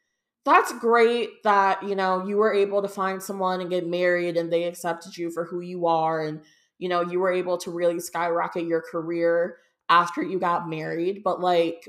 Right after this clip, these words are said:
what worked for you may not work for her. So I'm, I'm not mad at that. She said, "Wow, asshole move. It's different for you because you get whatever you want because you're pretty."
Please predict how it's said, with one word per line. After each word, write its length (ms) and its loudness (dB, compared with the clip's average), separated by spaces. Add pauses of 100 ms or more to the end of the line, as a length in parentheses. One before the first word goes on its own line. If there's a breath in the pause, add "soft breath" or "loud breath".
what 380 2
worked 260 2
for 100 -6
you 260 -4
may 160 -4
not 240 -2
work 200 -2
for 100 -6
her. 280 -2
So 360 -4
I'm, 520 -4 (520)
I'm 140 -6
not 160 -6
mad 160 -4
at 120 -6
that. 220 -10 (1900 soft breath)
She 200 -2
said, 360 0
"Wow, 480 2
asshole 560 2
move. 360 -4 (320 soft breath)
It's 200 -2
different 360 0
for 120 -4
you 300 0
because 420 -4
you 100 -4
get 160 0
whatever 400 2
you 160 -6
want 320 2
because 340 -4
you're 120 -2
pretty." 460 -4